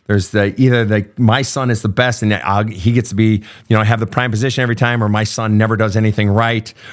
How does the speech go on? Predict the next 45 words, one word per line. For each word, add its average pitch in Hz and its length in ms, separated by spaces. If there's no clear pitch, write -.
or 104 320
I 98 100
ignore 104 320
my 104 140
son. 98 220
It's 110 260
just, 104 320
oh, 95 140
it's 80 140
crazy 90 380
on 85 80
sports 90 320
fields. 85 220
But - 340
yeah, 202 240
I 104 80
mean, 143 140
that's, - 220
to 113 340
be 147 180
very 143 180
honest 139 220
with 117 100
you, 127 120
your 135 320
son 127 260
is 117 240
suicidal, 87 640
period. 80 380
If 113 140
he's 190 200
saying 156 280
is 127 260
something 131 360
that 107 100
basically, 139 300
"When 113 140
you 120 120
die, 107 180
I 104 80
have 104 100
no 101 120
reason 101 300
for 101 140
living," 92 400